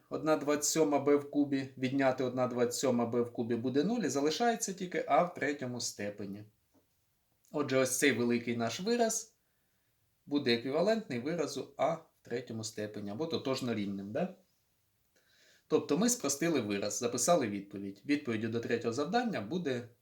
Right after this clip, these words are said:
А в третьому степені. І останнє,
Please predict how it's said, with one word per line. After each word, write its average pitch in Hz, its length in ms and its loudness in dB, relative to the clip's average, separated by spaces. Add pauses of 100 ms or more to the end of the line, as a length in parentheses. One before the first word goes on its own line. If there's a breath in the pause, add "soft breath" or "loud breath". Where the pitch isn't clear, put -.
(220)
А 131 160 2
в - 220 -8
третьому 123 560 -4 (180)
степені. 104 560 -2 (3000)
І 185 180 2
останнє, 143 720 2